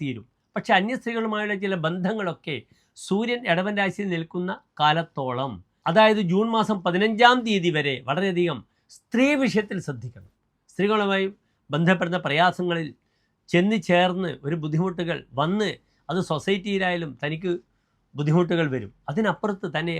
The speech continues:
ഹണി ട്രാപ്പിൽ പെടുത്തുന്ന സംഭവവും വരും തനിക്ക് രേഖാപരമായി. സ്ത്രീകളെ കൊണ്ടുവരുന്ന ബുദ്ധിമുട്ടുകൾ വരും.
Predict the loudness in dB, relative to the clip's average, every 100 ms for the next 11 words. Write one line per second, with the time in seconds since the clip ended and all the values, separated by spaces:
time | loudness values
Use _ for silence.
0 | -2 0 0 2 0 0 -4 -4 -6 -4
1 | -4 -6 -10 _ _ 0 2 2 2 0
2 | -4 -8 -12 -16 _ _ -8 -4 0 2
3 | 2 2 2 0 -2 -8 -12 -20 _ _
4 | _ _ -16 -2 2 4 2 0 -4 -2
5 | -2 -2 -4 -4 -2 -2 -4 -6 -8